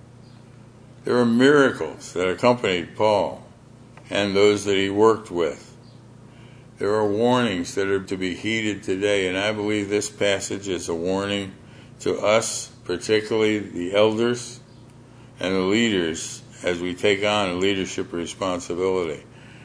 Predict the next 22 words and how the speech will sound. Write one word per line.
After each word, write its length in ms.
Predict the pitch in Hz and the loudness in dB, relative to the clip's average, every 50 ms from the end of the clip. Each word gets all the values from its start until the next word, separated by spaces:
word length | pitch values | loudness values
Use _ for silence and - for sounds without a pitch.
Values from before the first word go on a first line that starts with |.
| - - - - - - - - - - - - - | -20 -20 -20 -20 -20 -20 -20 -20 -20 -20 -20 -10 -4
You 120 | - 123 | -2 2
know 180 | 123 135 143 143 | 4 6 6 6
that 200 | 127 117 101 98 | 6 4 2 2
leadership 540 | 107 117 120 120 117 110 104 110 107 104 107 | 2 2 2 2 2 0 0 -2 -2 -2 -2
responsibility 1000 | 101 95 90 95 - - 104 104 101 - - 95 92 98 101 101 95 87 85 87 | -2 -4 -4 -2 -2 -2 -2 0 -2 -2 -4 -2 -2 0 0 0 0 0 -2 -2
is 580 | 85 - - 87 90 85 80 - - - - - - | -4 -4 -4 -2 -2 -2 -4 -6 -10 -12 -14 -16 -14
something 560 | - - - 110 107 104 107 107 101 95 90 | -10 -4 -2 -2 -2 0 -2 -4 -6 -4 -4
that 300 | 87 87 87 82 - - | -4 -4 -4 -4 -6 -4
you 400 | 104 101 98 95 90 85 85 87 - - - - - - - - - - - - | -2 -2 0 0 -2 -4 -8 -10 -16 -20 -20 -20 -20 -20 -20 -20 -20 -20 -20 -10
have 240 | - 104 117 127 - | -6 -4 -4 -4 -2
to 80 | - 127 | -2 -2
think 280 | - - 139 143 131 | 0 2 2 4 4
about. 400 | 127 117 92 85 78 73 65 - - - - - - - - - - - - - - - - - - - - - - - - - - - - - - - - - - - - - | 4 4 4 2 -2 -4 -6 -10 -14 -18 -20 -20 -20 -20 -20 -20 -20 -20 -20 -20 -20 -20 -20 -20 -20 -20 -20 -20 -20 -20 -20 -20 -20 -20 -18 -18 -18 -18 -18 -18 -18 -18 -12 -8
We 160 | 87 104 110 | -4 0 2
are 140 | 113 113 110 | 2 2 2
a 40 | |
participative 1200 | 104 107 110 98 92 - 131 127 - - 127 104 - - 120 110 113 110 107 104 98 95 98 92 | 0 -2 -6 -8 2 4 4 4 4 2 -2 -4 0 2 4 4 4 2 0 0 -2 -4 -8 -2
organization, 920 | 104 107 104 98 98 101 101 101 92 98 104 104 104 98 - - 82 73 - - - - - - - - - - - - - - - - - - - - - - | 2 2 2 2 0 -2 -4 -2 0 2 2 2 2 0 -2 -6 -8 -10 -10 -14 -18 -20 -20 -20 -20 -20 -20 -20 -18 -18 -18 -18 -18 -18 -18 -18 -18 -18 -16 -12
and 120 | - 90 | -10 -6
we 120 | 92 90 92 | -6 -6 -4
just 320 | 95 110 110 104 - - | 0 0 0 0 -2 0
would 400 | 95 98 95 92 80 - - - | 2 4 4 4 2 -2 -10 -16